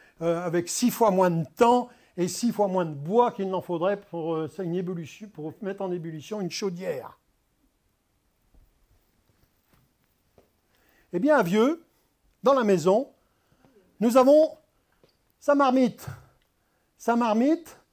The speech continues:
qui a un couvercle qui pèse. Je peux vous dire que la soulever, c'est pire que de soulever des haltères, hein. Et il mettait en plus des pierres dessus. Si bien qu'à l'intérieur, il y avait de la pression.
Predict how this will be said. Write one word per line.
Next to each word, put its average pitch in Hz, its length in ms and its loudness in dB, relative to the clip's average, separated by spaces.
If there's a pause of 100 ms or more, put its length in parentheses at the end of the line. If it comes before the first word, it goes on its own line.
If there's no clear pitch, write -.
(480)
qui 240 200 0
a 233 80 4
un 214 120 4
couvercle 233 680 4
qui 202 120 -2
pèse. 185 560 2 (1600)
Je - 80 -20
peux 170 80 -8
vous 170 80 -4
dire 202 140 0
que 196 100 -4
la 170 40 2
soulever, 185 320 -2
c'est 175 160 -6
pire 220 180 -6
que 180 40 -10
de 180 100 -6
soulever 202 280 -6
des 180 160 -4
haltères, 147 440 -4
hein. 180 100 -16 (1120)
Et 240 340 -2 (440)
il 233 120 2
mettait 233 240 4
en 202 120 4
plus 240 320 0
des 202 100 0
pierres 208 340 4
dessus. - 380 -10 (1000)
Si - 160 -8
bien 240 180 2
qu'à 196 160 4
l'intérieur, 208 840 2 (1000)
il 226 80 -2
y - 20 6
avait 240 120 6
de 208 60 2
la 196 80 4
pression. - 320 -6